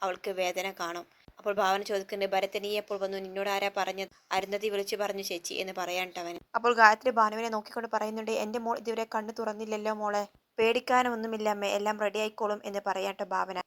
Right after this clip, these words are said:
"എന്തിനായിരിക്കും ചേച്ചി ഇവളിത് ചെയ്തത്?" എന്ന് ഭരത് ചോദിക്കുകയാണ്. അപ്പോൾ ഭാവന പറയുന്നുണ്ട്, "ഒരു പ്രശ്നമില്ലാത്ത ആളല്ല, മനസ്സിൽ എന്തെങ്കിലും ചോദി-, തോന്നിയിട്ടുണ്ടാകും."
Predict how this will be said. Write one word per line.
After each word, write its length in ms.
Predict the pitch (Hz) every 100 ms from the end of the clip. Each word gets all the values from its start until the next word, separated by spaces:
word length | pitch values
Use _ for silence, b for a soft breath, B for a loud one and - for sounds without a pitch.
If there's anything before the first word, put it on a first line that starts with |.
| -
"എന്തിനായിരിക്കും 560 | 220 240 240 240 - 226
ചേച്ചി 260 | 208 -
ഇവളിത് 320 | 214 208 208 208
ചെയ്തത്?" 440 | 214 196 196 208
എന്ന് 220 | 214 202
ഭരത് 360 | 202 190 190 226
ചോദിക്കുകയാണ്. 600 | 220 190 - - 185 185 - -
അപ്പോൾ 200 | - 208
ഭാവന 360 | 208 208 220 226
പറയുന്നുണ്ട്, 380 | 233 233 226
"ഒരു 200 | 226 208
പ്രശ്നമില്ലാത്ത 640 | 214 208 - 226 220 220 226
ആളല്ല, 340 | 208 220 214
മനസ്സിൽ 340 | 202 190 190 208
എന്തെങ്കിലും 280 | 202 202 202
ചോദി-, 280 | 196 190 - _ _
തോന്നിയിട്ടുണ്ടാകും." 680 | 190 185 190 233 185 180